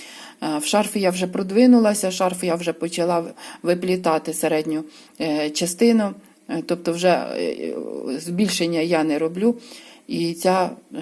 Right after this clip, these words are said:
е, середня частина, вже тоді розкажу, там у мене є вже розміри,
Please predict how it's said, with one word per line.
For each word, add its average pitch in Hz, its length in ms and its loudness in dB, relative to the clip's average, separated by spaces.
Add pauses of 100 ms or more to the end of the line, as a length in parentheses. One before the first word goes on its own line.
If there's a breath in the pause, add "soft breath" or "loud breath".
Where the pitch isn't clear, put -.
е, 160 40 -10
середня 170 480 0
частина, 185 680 -2
вже 180 120 0
тоді 175 260 -2
розкажу, 175 460 -4
там 165 160 -2
у 165 120 -4
мене 156 200 0
є 147 140 -2
вже 156 180 -4
розміри, 180 500 -2